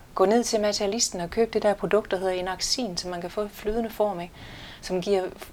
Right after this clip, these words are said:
voldsomt meget energi. Det er sødet med stevia, så det kan næsten ikke være bedre end, ikke? Og der er alle de stoffer i, der lige giver dig det der boost.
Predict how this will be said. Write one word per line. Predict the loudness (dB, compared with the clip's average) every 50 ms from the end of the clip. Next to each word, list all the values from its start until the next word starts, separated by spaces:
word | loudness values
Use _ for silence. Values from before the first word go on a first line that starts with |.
| -8 0
voldsomt | 4 4 4 4 2 -2
meget | -2 -2 0 -2
energi. | -4 -6 -6 -4 -4 -4 -4 -4 -2 0
Det | 2
er | 2
sødet | 2 2 2 4 4 4 4 0
med | -2 -2
stevia, | -2 -2 -2 2 2 2 2 2 0 0 0 -2
så | -2 -2
det | -2 -2
kan | -2 -2
næsten | -2 -2 -4 -4
ikke | -4 -2 -2
være | -2 -2 -2
bedre | -2 0 0 0 -2 -2 -4
end, | -8 -10 -10 -10
ikke? | -10 -8 -4
Og | 0
der | 2
er | 4 4 4 4
alle | 2 0
de | 0 -2 -2
stoffer | 0 2 4 4 4 4 4
i, | 4 4
der | 2 0
lige | -2 -2 -2 -2 -4
giver | -4 -2 0 0 0
dig | 0 -2
det | -2 -2
der | -2 -2
boost. | -2 -4 -4 -6 -4 -6 -8 -8